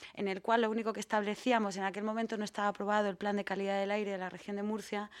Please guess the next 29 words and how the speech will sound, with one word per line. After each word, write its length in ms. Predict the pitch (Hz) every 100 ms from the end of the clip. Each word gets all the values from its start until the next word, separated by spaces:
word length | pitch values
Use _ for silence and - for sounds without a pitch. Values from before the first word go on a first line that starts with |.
| - - - -
lo 160 | 214
único 280 | 226 240 247
que 80 | 233
le 100 | 233
pedíamos 480 | 226 220 226 220 208
al 80 |
gobierno 240 | 202 202 208
regional 520 | 208 - 220 220 220
era 280 | 208 196 180
que, 160 | -
en 80 | 185
primer 280 | 180 196 208
lugar, 380 | 214 220 220 202 - - - - - -
eh, 880 | 208 202 196 190 190 185 185 185 185
m-, 140 | 208 - - -
m-, 360 | 214 190 196 185
siguiera 640 | - 196 226 240 196 175 - - - -
el 120 | 208
mantenimiento 600 | 208 196 202 196 220 233
de 80 | 226
las 160 | 202
estaciones 420 | 202 - 196 214 214
medidoras 600 | 214 214 214 220 202 -
que 120 | 214
hay 200 | 202 196
en 120 | 190
toda 560 | 190 202 196 196 196 190
la 160 | 185
región. 520 | 190 190 254 262 294